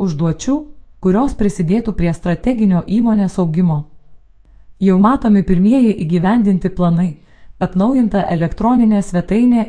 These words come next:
ir atidaryta nauja juvelyrikos galerija Papija. Verslo augimo nepabijojo ir įmonės Florika įkūrėjas Tomas Černauskas. Pasak jo, iš mentoriaus įgytos žinios padėjo atsikratyti ydingo požiūrio į darbų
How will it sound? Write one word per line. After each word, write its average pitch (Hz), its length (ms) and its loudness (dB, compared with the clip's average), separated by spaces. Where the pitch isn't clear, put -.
ir 226 160 0
atidaryta 220 640 0
nauja 175 400 2
juvelyrikos 185 800 0
galerija 202 500 0
Papija. 175 520 -2
Verslo 254 500 -2
augimo 208 380 0
nepabijojo 185 800 0
ir 170 160 -2
įmonės 220 560 0
Florika 175 420 0
įkūrėjas 208 760 0
Tomas 196 340 0
Černauskas. 165 800 -4
Pasak 220 420 -2
jo, 226 160 2
iš - 200 -2
mentoriaus 208 580 0
įgytos 170 460 -2
žinios 240 320 0
padėjo 214 480 0
atsikratyti 190 760 -4
ydingo 208 420 0
požiūrio 190 560 0
į 175 140 -2
darbų 160 340 -2